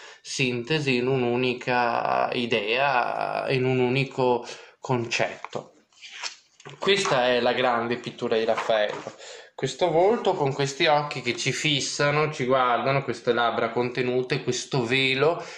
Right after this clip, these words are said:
che dà dignità a questa signora che è quasi una matrona. E, e la collana, un riferimento pre-, preciso, perché questa è della metà del primo secolo dopo Cristo, quindi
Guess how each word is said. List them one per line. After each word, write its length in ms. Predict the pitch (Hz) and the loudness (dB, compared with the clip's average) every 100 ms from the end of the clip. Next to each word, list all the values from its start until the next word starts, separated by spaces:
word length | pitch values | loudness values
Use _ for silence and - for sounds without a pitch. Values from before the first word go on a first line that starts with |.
| - - | -16 -6
che 140 | 135 | -2
dà 220 | 120 123 | 0 0
dignità 720 | 123 120 127 143 127 135 139 | 0 0 0 -2 0 2 2
a 160 | 113 120 | 0 -2
questa 420 | - 120 - 120 | -4 -4 -2 -4
signora 720 | - - 123 120 110 117 123 - | -4 -4 0 2 2 2 0 0
che 160 | 113 | -2
è 100 | 117 | 0
quasi 280 | 110 107 113 | 0 0 0
una 180 | 113 107 | -2 -2
matrona. 580 | 104 - 107 107 113 117 - - - - - _ _ | -4 -4 -4 -4 -6 -12 -20 -20 -20 -20 -20 _ _
E, 1120 | - 170 220 190 156 143 131 123 113 110 110 | -2 2 2 2 2 2 2 0 0 0 0
e 220 | 139 147 | 0 2
la 180 | 135 131 | 2 0
collana, 600 | - 156 135 123 156 170 | 0 0 2 2 2 0
un 80 | 123 | 0
riferimento 600 | 117 - 123 127 117 110 | -2 -2 -2 -2 -2 -2
pre-, 720 | - 151 117 113 110 110 104 - | 0 0 2 2 0 -4 -8 -6
preciso, 640 | 139 135 165 151 135 185 | -6 -2 0 0 0 0
perché 320 | 123 - 123 | -2 -4 -4
questa 380 | 120 127 - 110 | -2 -4 -2 -2
è 60 | 110 | 0
della 180 | 107 | -2
metà 260 | 113 110 135 | -2 -2 -2
del 200 | 117 - | -2 -4
primo 260 | 139 131 120 | -4 -2 -2
secolo 400 | - 117 - 113 | -2 -2 0 0
dopo 240 | 117 156 | 0 -4
Cristo, 340 | 147 139 - | -4 -4 -2
quindi 340 | 131 131 123 | 0 0 -2